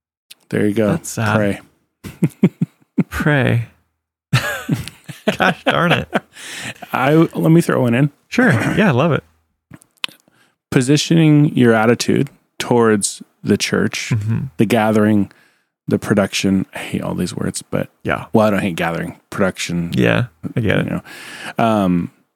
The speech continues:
Speaker 1: positioning your attitude towards the church in opposition to those things we're familiar with in the secular world.
Speaker 2: Hmm.
Speaker 1: Consumerism,
Speaker 2: Uh. Hmm.
Speaker 1: you know, catering,
Speaker 2: Mm-hmm.
Speaker 1: um,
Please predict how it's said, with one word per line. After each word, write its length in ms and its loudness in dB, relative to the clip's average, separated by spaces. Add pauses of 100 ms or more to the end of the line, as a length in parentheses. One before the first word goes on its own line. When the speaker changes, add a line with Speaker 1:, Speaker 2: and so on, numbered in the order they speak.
(460)
Speaker 1:
positioning 420 2
your 80 2
attitude 320 0
towards 220 -4
the 60 -6
church 440 -6 (180)
in 100 4
opposition 600 0
to 520 0 (1200)
those 320 0
things 260 2
we're 100 2
familiar 420 0
with 280 -2 (140)
in 140 -4
the 80 -2
secular 360 -6
world. 200 -4 (380)
Speaker 2:
Hmm. 160 0 (100)
Speaker 1:
Consumerism, 1160 0
Speaker 2:
Uh. 40 -2
Hmm. 40 -2 (300)
Speaker 1:
you 80 -2
know, 120 0
catering, 840 0 (220)
Speaker 2:
Mm-hmm. 480 -6
Speaker 1:
um, 600 -10